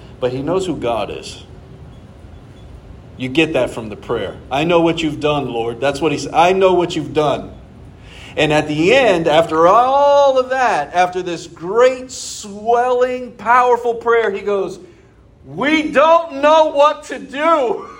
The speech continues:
<laughs> I love it, but our eyes are on you. And I, I don't like people who pray.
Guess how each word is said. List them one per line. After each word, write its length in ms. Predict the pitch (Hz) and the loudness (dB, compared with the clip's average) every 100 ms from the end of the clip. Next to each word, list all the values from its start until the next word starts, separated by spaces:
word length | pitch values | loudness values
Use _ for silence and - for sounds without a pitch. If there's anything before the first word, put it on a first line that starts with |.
| - - - _ _ | -20 -20 -20 _ _
<laughs> 640 | _ - - _ _ - | _ -20 -20 _ _ -8
I 120 | 190 | -2
love 560 | 196 196 208 254 269 185 | 2 0 2 2 0 -2
it, 300 | 180 - 156 - _ _ _ _ | -4 -6 -12 -20 _ _ _ _
but 140 | 139 131 | -12 -8
our 240 | 131 127 | -8 -10
eyes 640 | 131 139 143 160 175 180 - | -10 -6 -6 -6 -10 -14 -18
are 180 | 131 123 | -16 -14
on 280 | 120 120 110 110 117 120 | -14 -16 -18 -20 -20 -18
you. 360 | 120 90 80 - - - - - - - - - - - - - - - - - - - - - - - - 143 | -16 -18 -20 -20 -20 -20 -20 -20 -20 -20 -20 -20 -20 -20 -20 -20 -20 -20 -20 -20 -20 -20 -20 -20 -20 -20 -16 -8
And 140 | 147 | 2
I, 320 | 143 143 143 - | 4 4 0 -4
I 280 | 143 143 139 - - | -2 -2 -4 -16 -4
don't 440 | 185 196 220 226 - | 2 2 2 -2 -6
like 580 | 170 170 175 180 185 - - - - - - - - - - - | -4 0 2 2 -2 -10 -20 -20 -20 -20 -20 -20 -20 -20 -20 -20
people 800 | - 196 202 - 120 113 113 - - | -10 -6 -6 -6 -6 -4 -6 -8 -18
who 380 | - 165 143 143 | -12 -6 -4 -6
pray. 880 | - - 233 233 143 117 113 160 | -6 0 2 4 2 0 -4 -6